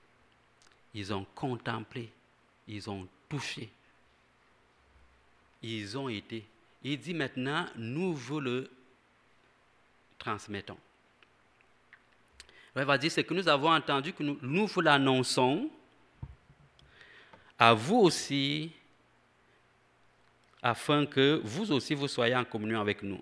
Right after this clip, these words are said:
Or, notre communion est avec le Père et avec son Fils, Jésus-Christ. Donc, Jésus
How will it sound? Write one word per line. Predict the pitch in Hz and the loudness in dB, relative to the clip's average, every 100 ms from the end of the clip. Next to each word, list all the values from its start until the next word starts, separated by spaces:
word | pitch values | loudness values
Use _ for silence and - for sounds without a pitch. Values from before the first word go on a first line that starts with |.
| _ | _
Or, | 123 135 | 0 2
notre | 143 | 0
communion | 135 120 110 110 | 0 0 2 2
est | 127 117 | 2 2
avec | 104 107 110 | 2 0 0
le | 101 | -4
Père | - 113 123 170 196 - - | -2 0 0 -2 -4 -12 -2
et | 117 | 0
avec | 107 120 | 0 -2
son | - 107 | -4 -6
Fils, | 92 - 151 165 - | -6 -6 -8 -8 -10
Jésus-Christ. | 98 104 117 117 - 110 95 - - _ _ _ _ _ _ _ _ _ 392 _ _ _ _ _ _ _ _ - - - | 0 2 4 2 -2 -8 -10 -14 -20 _ _ _ _ _ _ _ _ _ _ _ _ _ _ _ _ _ _ -20 -20 0
Donc, | 123 214 165 - - - _ _ _ - - - - _ - - - _ _ _ _ _ _ - - - _ _ _ _ _ _ _ _ _ - | 10 10 10 0 -16 -20 _ _ _ -20 -20 -20 -20 _ -20 -20 -20 _ _ _ _ _ _ -20 -20 -20 _ _ _ _ _ _ _ _ _ -6
Jésus | 113 127 196 185 135 156 170 220 330 294 | -2 4 6 6 2 0 0 0 -2 -2